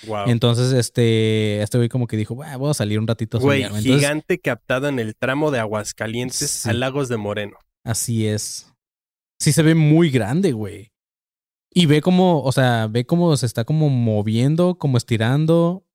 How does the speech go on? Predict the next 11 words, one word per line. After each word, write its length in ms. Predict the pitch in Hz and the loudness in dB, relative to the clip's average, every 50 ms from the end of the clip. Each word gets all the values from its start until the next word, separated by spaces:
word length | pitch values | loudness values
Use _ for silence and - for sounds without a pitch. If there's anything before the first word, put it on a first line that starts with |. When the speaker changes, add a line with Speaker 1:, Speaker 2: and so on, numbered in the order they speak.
| _ _ _ _ - | _ _ _ _ -6
Speaker 2:
Ahí 140 | - 120 113 | -2 -2 0
se 80 | - 135 | 0 0
estira. 500 | 123 - - 127 135 147 156 165 170 170 | -2 0 0 2 2 4 4 2 4 4
Speaker 1:
Este, 300 | 170 170 165 226 220 180 | 4 4 4 2 2 2
este 160 | 165 - 202 | 2 2 4
videito 320 | 196 170 147 139 135 131 156 | 4 4 4 2 2 2 0
está, 380 | 151 - - 143 135 131 135 113 | -2 0 0 0 0 0 -2 -4
está 200 | 113 - - 131 | -6 -4 -2 -2
más 200 | 127 127 117 117 | 0 0 0 0
largo, 400 | 123 120 120 110 104 98 92 - - | 0 0 2 0 -2 -6 -8 -8 -8
definitivamente, 800 | 92 92 - - 107 104 98 - 117 110 107 104 104 101 101 | -8 -8 -8 -8 -8 -8 -6 -4 -4 -4 -2 -2 -4 -4 -4